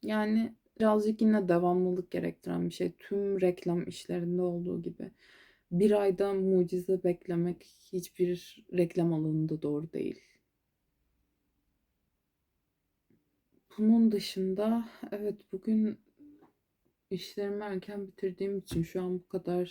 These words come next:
saatlerce konuştuğum gibi hissediyorum. Yirmi dakika olmuş. <laughs> Ee,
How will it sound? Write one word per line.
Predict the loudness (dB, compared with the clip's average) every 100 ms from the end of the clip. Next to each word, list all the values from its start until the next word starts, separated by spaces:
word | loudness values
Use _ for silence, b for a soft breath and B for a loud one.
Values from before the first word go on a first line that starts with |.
| -8
saatlerce | -14 -4 -4 -2 -4 -2 -2 -4 -6 -6 -8
konuştuğum | -6 -4 -4 -6 -4 -2
gibi | -2 -4
hissediyorum. | -12 -6 -4 -2 -2 -2 -4
Yirmi | -4 -2 -4
dakika | -4 -8 -6
olmuş. | -4 -2 -6 -10 -18
<laughs> | B B B B B 0 2 2 0 -6 B B B -16 -18 -20 _ _
Ee, | -8